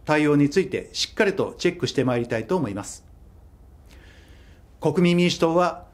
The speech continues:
今国会でも対決より解決の姿勢を貫き、国民の生活に資する建設的な政策提言活動を行ってまいります。皆様には本年も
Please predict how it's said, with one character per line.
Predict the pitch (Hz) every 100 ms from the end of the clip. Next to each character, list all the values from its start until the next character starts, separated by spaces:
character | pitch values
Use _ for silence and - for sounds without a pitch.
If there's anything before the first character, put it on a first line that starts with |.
| -
今 | - 208
国 | 233 226
会 | 143 127
で | 143
も | 113 - - - -
対 | 175 214
決 | 214 208
よ | 196
り | 135
解 | - 190
決 | 139 - - - -
の | 170
姿 | 151 - 156
勢 |
を | 151
貫 | 151 147 165 143
き、 | - - - - - -
国 | 147 165
民 | 170 180
の | 220
生 | 196 175
活 | 175 175 180
に | 180
資 | -
す | 240
る | 143 - - - -
建 | 196 208
設 | 208 -
的 | 196 190
な | 202 - -
政 | - - 156
策 | 170 -
提 | 170
言 | 165 160
活 | 160 156 143
動 | 156
を | 185 - 139
行 | 127
っ | 127
て | 135
ま | 131
い | 110
り |
ま | 107
す。 | - - - - - - - - -
皆 | 143 165
様 | 156 147
に | 185
は | 156 - - -
本 | - 214
年 | 156 101
も | 92